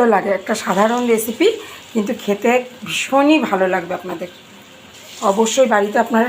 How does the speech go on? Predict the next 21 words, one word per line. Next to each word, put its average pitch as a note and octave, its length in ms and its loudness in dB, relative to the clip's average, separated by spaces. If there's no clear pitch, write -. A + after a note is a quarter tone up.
ট্রাই G#3 220 0
করবেন। F#3 260 -2
আর F3 60 -4
যদি G#3 180 0
আপনাদের B3 360 4
আমার A#3+ 160 0
এই A#3 160 2
রেসিপি A3 320 -2
পুরো A3+ 160 4
দেখার G3 300 0
পরে A#3 180 2
ভালো G3+ 180 2
লাগে, B3 200 4
আমাকে G3 240 -2
লাইক, F#3+ 200 2
কমেন্ট G3+ 340 2
করবেন। E3 300 2
দেখুন, B3 220 0
বড়াগুলো G#3 360 2
খুব A#3+ 120 -6
সুন্দরভাবে G#3+ 460 -2